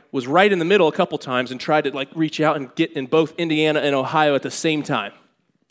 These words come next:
Psalm fifty-seven is in lament and thanksgiving. A cry for help. "I'm in pain. I need you, Lord.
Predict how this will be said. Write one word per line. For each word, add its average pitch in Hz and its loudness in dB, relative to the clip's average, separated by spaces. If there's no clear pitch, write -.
Psalm 190 2
fifty-seven 185 0
is 151 0
in 170 2
lament 175 2
and 190 -2
thanksgiving. 180 0
A 135 -6
cry 220 6
for 220 2
help. 196 4
"I'm 190 2
in 190 2
pain. 202 4
I 185 4
need 208 2
you, 202 2
Lord. 185 4